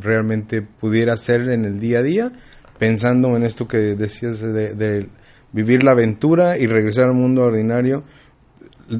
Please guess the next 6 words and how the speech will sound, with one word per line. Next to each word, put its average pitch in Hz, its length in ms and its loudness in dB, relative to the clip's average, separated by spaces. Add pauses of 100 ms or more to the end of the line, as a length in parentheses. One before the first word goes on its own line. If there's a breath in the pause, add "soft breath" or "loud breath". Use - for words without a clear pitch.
Es 127 160 0
verdaderamente 123 680 4
satisfactorio 113 680 -6
estar 117 240 -4 (160)
buscando 123 560 -2
aventuras, 113 640 -6